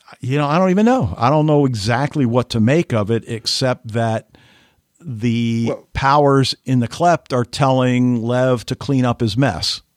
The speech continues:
Speaker 1: Okay, that, fair enough. He's made a mess of things. But beyond that, I'm not sure what to make of it.
Speaker 2: Well, I I, I think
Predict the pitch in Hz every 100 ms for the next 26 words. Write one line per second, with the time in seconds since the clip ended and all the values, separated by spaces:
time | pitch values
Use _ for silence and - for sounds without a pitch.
0 | _ _ _ _ _ _ _ _ 143 165
1 | 139 214 - _ - 135 247 156 247 233
2 | 190 - 175 - 160 160 123 190 - _
3 | _ _ _ _ _ _ _ _ _ _
4 | _ _ _ 123 117 127 123 113 110 120
5 | - 110 110 143 - _ _ _ _ _
6 | _ _ _ _ - _ _ _ 113 104
7 | - _ _ _ _ _ _ - - -
8 | 113 139 123 107 151 117 107 101 - 117
9 | 101 107 - 92 101 95 82 80 - _
10 | _ _ _ - 165 143 123 151 139 110
11 | _ _ _ - 127 131 123 143 117 -